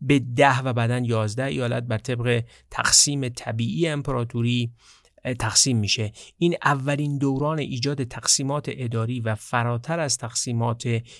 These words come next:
دولت‌های فئودالی پیشینه. چندین بار سرشماری در دوران تانگ انجام می‌شه و آمارهای اون تا امروز باقیه. فیتزجرالد دربارهٔ این سرشماری‌ها نوشته: "معلوم است که آمار دورهٔ تانگ تنها با توجه به مؤدیان مالیاتی تهیه نشده،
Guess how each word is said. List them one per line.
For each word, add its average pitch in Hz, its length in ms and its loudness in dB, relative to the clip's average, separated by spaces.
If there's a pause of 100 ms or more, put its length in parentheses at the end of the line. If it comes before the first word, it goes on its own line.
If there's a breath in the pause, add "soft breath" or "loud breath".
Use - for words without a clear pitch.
(140 loud breath)
دولت‌های 123 680 0
فئودالی 113 840 -2 (140)
پیشینه. - 580 -4 (420)
چندین 220 360 6
بار 175 260 8 (120)
سرشماری 139 760 2
در 131 160 0
دوران 120 440 0
تانگ 135 460 2
انجام 131 400 0
می‌شه 127 280 -4
و 117 100 -4
آمارهای 143 720 -2
اون 165 260 -2
تا 147 180 0 (100)
امروز 131 520 0
باقیه. 117 340 2
فیتزجرالد 151 600 4 (280 loud breath)
دربارهٔ 139 380 4
این 151 120 -2
سرشماری‌ها 131 680 -2
نوشته: 127 460 0 (300 loud breath)
"معلوم 151 440 4
است 143 240 -2
که 156 80 -8
آمار 143 540 -2
دورهٔ 117 440 -2
تانگ 143 420 0
تنها 127 420 -2
با 127 140 -4
توجه 117 360 -2
به 127 120 -2
مؤدیان 120 960 0
مالیاتی 117 600 0
تهیه 117 360 -2
نشده، 120 480 -2